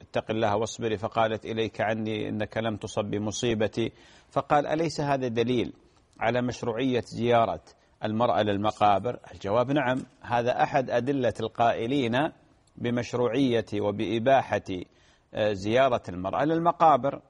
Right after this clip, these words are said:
هذا أحد أدلتهم. عندهم حديث آخر أعطيك يعني زيادة أيضا، حديث أم عطية: "نهينا عن زيارة القبور ولم يعزم علينا"، أو "لم يعزم علينا". أعطيك دليل آخر أيضا، حديث عائشة أن زارت قبر أخيها عبد الرحمن.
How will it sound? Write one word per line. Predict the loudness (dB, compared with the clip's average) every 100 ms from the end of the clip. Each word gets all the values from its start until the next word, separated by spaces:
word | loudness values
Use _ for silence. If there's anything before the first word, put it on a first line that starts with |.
| _ _ -8
هذا | -4 -2
أحد | -2 -2 -2
أدلتهم. | -2 0 0 -2 -8 -8
عندهم | -6 -4 -2 -2
حديث | -2 -2 -2 0
آخر | 2 2 0 -4
أعطيك | -2 -2 -2 -2
يعني | -2 0 0 -2 -4 -18 -20 -12
زيادة | -4 2 6 6 4 2
أيضا، | 2 0 -4 -10
حديث | -4 -2 0 -2
أم | -2
عطية: | 0 0 0 0
"نهينا | -2 -2 0 0 0
عن | 0 -2
زيارة | 2 2 2 -2
القبور | -4 -4 0 0 2
ولم | 2 2 4
يعزم | 2 2 2 4
علينا"، | 4 4 2 -6 -12 _ _ _ 0
أو | 2
"لم | 2 2
يعزم | 2 2 2 2
علينا". | 2 2 2 0 -6 -8 -6
أعطيك | -4 -2 -4 -2
دليل | -2 0 0
آخر | 4 4 4 -2 2
أيضا، | 2 0
حديث | -4 -4 -2 0
عائشة | 2 2 0 -4
أن | -2 -2
زارت | 2 2 0 2
قبر | 2 2 0
أخيها | 0 -2 0
عبد | 0 0 -2
الرحمن. | -4 -2 -4